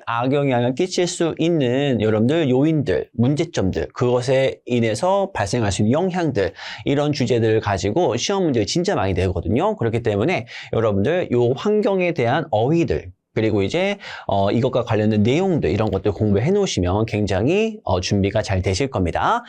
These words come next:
자, 그러면 제가 준비한 어휘를 보도록 할게요. 자, 여러분들 transportation 나와 있는데요. 뭐 너무나 쉬운 단어입니다. 그래서 여러분들 뭐 transport, transportation, 뭐 교통, 교통수단의 뜻을 가지고 있고요.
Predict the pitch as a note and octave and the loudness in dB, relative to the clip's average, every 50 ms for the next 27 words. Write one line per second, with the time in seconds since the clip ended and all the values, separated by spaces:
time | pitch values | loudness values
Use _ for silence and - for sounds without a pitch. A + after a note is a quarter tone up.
0 | - - - - D3+ D3 F3 E3 E3+ F3+ F#3 - - - - D#3+ E3 G#3 G#3 G3+ | -18 -12 -6 -4 -2 -2 0 -2 -2 -2 -2 -6 -6 -4 -4 -2 0 0 0 0
1 | - E3+ D#3+ D#3+ B2 A#2 A#2+ B2+ C3+ C3 G#2 A#2 F#2 G2 G2+ G2 C#3+ E3 D#3+ - | 0 0 2 2 2 2 2 2 2 0 0 0 0 2 2 0 0 -2 -2 0
2 | - - D#3+ G#3+ A3+ - - - - - - D#3+ D#3 D#3+ E3 F3 F3+ G3 F#3+ - | 0 2 2 0 -2 -4 -10 -18 -16 -8 -2 0 2 2 2 2 2 0 -2 -2
3 | - C4+ C4+ C4 C4 - B3+ B3 B3 - A#3+ A#3 A3 A#3+ G3+ C#3+ A#2+ B2 B2+ B2+ | -2 0 0 -2 0 0 -2 -2 0 0 0 0 2 2 2 2 2 2 2 2
4 | A#2+ A2 A#2 E3 G#3 G#3 D3+ G2 G#2 B2 A#2+ A#2 A#2+ D3 G#3 B3 B3+ B3+ A#3+ B3 | 2 2 2 2 2 2 0 0 0 2 2 2 2 2 2 2 2 0 0 0
5 | - C4 C4 C4 A#3+ F3+ C3 C#3+ E3 F3+ E3 C#3 G#2+ F#2+ G#2 A2+ A#2+ A#2 A#2 A#2 | 0 0 2 2 2 2 0 0 0 0 0 0 0 0 0 2 2 0 0 0
6 | - A2+ A2 - C#3+ C#3+ C3 A#2+ B2+ A#2+ B2 D#3 F3 E3+ E3+ E3+ - - - - | 0 -2 0 0 0 0 0 0 0 0 0 0 0 -2 -4 -6 -12 -10 -4 -2
7 | A#2 A#2 A#2 - G#3 G3+ G#3 G3+ - - - G3 G3 G3 - - G3+ F#3+ F#3+ - | -2 -2 -2 -2 -2 -2 -2 -2 -4 -2 0 0 0 0 -2 -2 -4 -4 -4 -2
8 | F3+ E3+ E3+ F#3 F3+ F3 E3+ - A2+ A2 A2 G#2 - - - B2 B2 - E3 D#3+ | -4 -4 -2 0 -2 0 0 0 0 0 2 0 0 0 -2 -4 -2 -2 -4 -2
9 | D#3+ - A2+ - - C#3 C#3 C#3 - F3+ E3 D3+ D3 D#3+ D3 D3+ C#3+ - G2 F#2 | -2 -2 -2 -2 -2 -4 -4 -4 -4 -2 -2 -2 -2 -2 -2 -2 -2 -2 -2 -2
10 | F2+ A#2 A#2 B2+ A2+ F#2+ - A2+ C3+ F#3 G3+ - | -2 0 0 0 0 0 0 0 0 0 0 -2